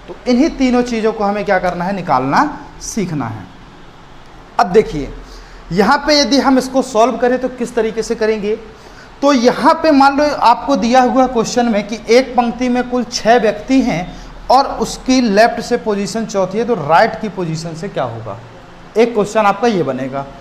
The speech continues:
दूसरा question कैसा बनेगा कि एक पंक्ति में ए का position, मान लेते व्यक्ति ए है, इसकी left से position fourth number पर है, right से position third number पर है, तो पंक्ति में कुल कितने व्यक्ति हैं?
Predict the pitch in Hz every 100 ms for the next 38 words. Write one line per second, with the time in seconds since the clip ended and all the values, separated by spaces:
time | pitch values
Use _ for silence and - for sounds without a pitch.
0 | - - - - - 214 285 277 269 262
1 | 269 262 262 254 247 247 240 254 269 -
2 | - - - - - - - 233 269 269
3 | 233 233 226 269 254 180 208 - - -
4 | - - 220 262 277 277 269 233 175 185
5 | 214 160 165 208 233 240 214 - 233 -
6 | 220 226 220 139 165 - - - - 190
7 | 180 262 226 233 254 262 262 254 240 247
8 | 233 247 240 - 220 240 240 233 226 226
9 | 226 208 226 - - - - 151 180 254
10 | 254 254 - 214 202 - 190 185 233 240
11 | 233 202 190 - 185 180 180 180 - -
12 | 220 214 202 190 - 214 202 202 208 208
13 | 185 175 180 185 151 147 - 170 160 160